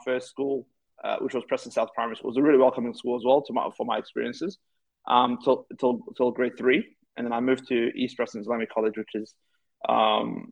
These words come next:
you know, a school for young people from Muslim background. And, and, you know, there was, uh, I'd say probably less, less diversity, more people that, you know, that look like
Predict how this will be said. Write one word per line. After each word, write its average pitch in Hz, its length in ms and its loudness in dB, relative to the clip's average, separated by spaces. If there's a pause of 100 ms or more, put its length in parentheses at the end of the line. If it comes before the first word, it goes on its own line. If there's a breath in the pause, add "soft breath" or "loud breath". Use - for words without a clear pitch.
you 117 100 -4
know, 107 120 2
a 107 40 -2
school 120 200 2
for 117 80 2
young 107 120 0
people 113 200 -2
from 107 360 -4
Muslim 117 380 -2
background. 110 460 0
And, 101 260 -8
and, 110 260 -6 (220)
you 113 100 -4
know, 107 120 0
there 110 100 2
was, 113 140 -2 (640)
uh, 110 420 6
I'd 113 80 -2
say 123 120 0
probably 123 260 2
less, 123 180 0
less 131 200 2
diversity, 123 560 2
more 117 320 0
people 117 240 -2
that, 120 220 -2
you 113 60 -8
know, 113 120 -4
that 107 120 0
look 135 140 -4
like 117 140 0